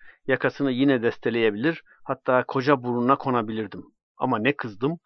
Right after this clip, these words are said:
ne de sert sert baktım. Çünkü Gaffar amca isterse bana bir iş uydurabilirdi. Oysa daha büyük bir çalımla ardını getirdi sözlerinin. Ulan insan ailesinden izinsiz beş paralık bir sürtük için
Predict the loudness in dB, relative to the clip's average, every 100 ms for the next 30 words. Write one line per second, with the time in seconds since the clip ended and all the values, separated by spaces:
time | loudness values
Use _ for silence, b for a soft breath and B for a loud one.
0 | -8 -2 0 -2 -2 -4 -2 -4 0 -2
1 | -4 -14 -20 _ _ _ -4 -4 -4 -2
2 | -2 2 2 2 -2 -2 -2 -4 b b
3 | b -14 -2 0 0 0 2 0 -2 -8
4 | -6 -6 -6 -8 -10 -12 -12 -16 -20 -20
5 | -20 -20 _ _ _ -20 _ _ -20 -20
6 | -18 4 4 6 6 6 4 -2 -4 -4
7 | -6 2 2 4 6 6 4 0 -4 -4
8 | -4 -16 -8 -8 -6 -12 -10 -10 -10 -12
9 | -12 -14 -16 _ _ b b b b 6
10 | 8 8 4 2 2 4 4 2 -4 -2
11 | -2 -2 -6 -8 -8 -10 -12 -16 b b
12 | b 6 6 4 -2 0 -2 -6 -8 -8
13 | -14 -14 -10 -12 -8 -8